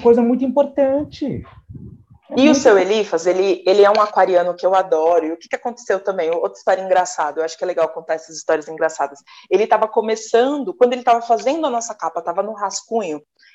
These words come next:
Speaker 2: ele tava pra estrear, pra lançar uma exposição no Museu Afro Brasil,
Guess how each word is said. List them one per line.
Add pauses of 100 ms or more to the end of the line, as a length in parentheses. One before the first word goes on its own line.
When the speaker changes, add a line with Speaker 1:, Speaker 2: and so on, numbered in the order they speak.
Speaker 2:
ele
tava
pra
estrear,
pra
lançar
uma
exposição
no
Museu
Afro
Brasil,